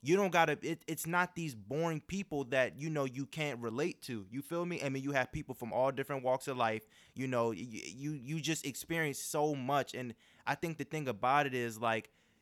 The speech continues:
you know, sin will never gratify, you know, your desires. Like, you know, 'cause you'll, you'll do it one time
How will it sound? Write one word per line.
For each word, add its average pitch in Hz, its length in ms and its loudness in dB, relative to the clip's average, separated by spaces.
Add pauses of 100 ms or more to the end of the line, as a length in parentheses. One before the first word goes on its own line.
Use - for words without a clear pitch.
you 143 140 -2
know, 135 220 2
sin 165 720 0
will 131 140 2
never 135 640 2 (200)
gratify, 127 880 4
you 139 120 0
know, 135 120 4
your 123 160 0
desires. 117 640 4
Like, 113 180 0
you 135 80 0
know, 127 140 2
'cause 120 220 -2
you'll, 131 200 2 (140)
you'll 139 160 4
do 147 260 2
it 147 80 2
one 160 160 2
time 120 420 2